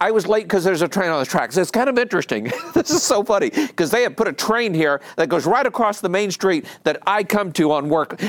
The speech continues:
I only live ten minutes away, but there's a train that hits it, like, twice an hour. And I'm coming to work one day, back when I used to come in early every morning, I don't anymore,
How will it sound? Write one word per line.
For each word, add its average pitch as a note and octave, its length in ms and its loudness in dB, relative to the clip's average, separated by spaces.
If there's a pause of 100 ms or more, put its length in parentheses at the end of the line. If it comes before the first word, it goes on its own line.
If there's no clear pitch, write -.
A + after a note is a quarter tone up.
(120)
I F#4 180 0
only D#4 420 2
live D4+ 360 2
ten C#4+ 220 2
minutes C4 260 2
away, D4 340 2 (240)
but G3 180 0
there's A3 220 0
a G#3 140 2
train B3 400 0
that F#3 160 2
hits B3+ 240 2
it, D#3+ 180 -2 (240)
like, D#3+ 300 -2 (680)
twice C4+ 380 -2
an G3 80 2
hour. D3+ 340 -2 (840)
And E3+ 100 0
I'm G#3 140 -2
coming A3 220 0
to F#3 60 4
work F#3+ 240 2
one D3 200 0
day, C3+ 220 2 (200)
back E3 220 0
when D#3+ 80 0
I D3 60 0
used D#3 220 0
to C3+ 60 -4
come D3 180 0
in D3 220 0
early D3 240 2
every C3 180 0
morning, B2+ 300 0
I B2 120 0
don't B2+ 200 0
anymore, A#2 460 0